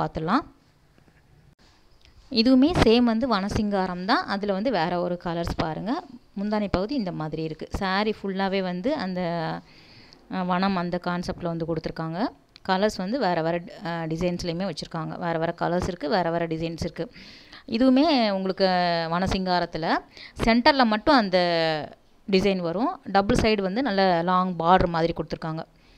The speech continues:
பிளெயினா வருது. அழகா வந்து யானை, அந்த மயில் இருக்கிற மாதிரி வந்து உங்களுக்கு டிசைன் பண்ணியிருக்காங்க. நல்ல, அ, கிராண்டா இருக்கு saree. யூனிக்கா இருக்கு பாருங்க.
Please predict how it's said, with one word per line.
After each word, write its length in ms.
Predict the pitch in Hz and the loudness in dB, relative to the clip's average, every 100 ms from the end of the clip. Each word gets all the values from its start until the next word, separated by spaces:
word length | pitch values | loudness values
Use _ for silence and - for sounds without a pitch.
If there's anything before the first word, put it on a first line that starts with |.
| _ _ - | _ _ -6
பிளெயினா 300 | 196 185 185 180 | 0 2 2 0
வருது. 340 | 160 160 302 - - - | -2 0 -2 -4 -16 -10
அழகா 360 | - 185 185 185 | -2 0 2 2
வந்து 300 | 185 180 180 | 0 0 0
யானை, 540 | 180 180 180 180 175 - | 0 0 0 -2 -6 -8
அந்த 220 | 185 180 | -8 -4
மயில் 320 | 175 175 185 | -2 0 0
இருக்கிற 340 | 185 175 - 165 | 0 -2 -2 -4
மாதிரி 280 | 165 170 165 | -2 -4 -4
வந்து 100 | 160 | -6
உங்களுக்கு 380 | 156 160 151 | -6 -4 -2
டிசைன் 60 | 160 | -4
பண்ணியிருக்காங்க. 420 | 160 151 151 165 | -4 -8 -6 -8
நல்ல, 380 | 165 170 208 - - | -6 -6 -6 -8 -8
அ, 120 | 165 | -6
கிராண்டா 460 | 156 185 233 359 226 | -4 -2 -2 2 2
இருக்கு 260 | 165 170 180 | 2 -4 -4
saree. 300 | 156 156 - _ _ _ _ _ _ - _ _ _ _ _ _ _ _ _ _ _ 185 | -4 -4 -8 _ _ _ _ _ _ -20 _ _ _ _ _ _ _ _ _ _ _ -2
யூனிக்கா 340 | 220 247 247 | 4 4 4
இருக்கு 200 | 220 170 | 2 2
பாருங்க. 540 | 160 160 156 170 262 | 0 0 -2 -2 -2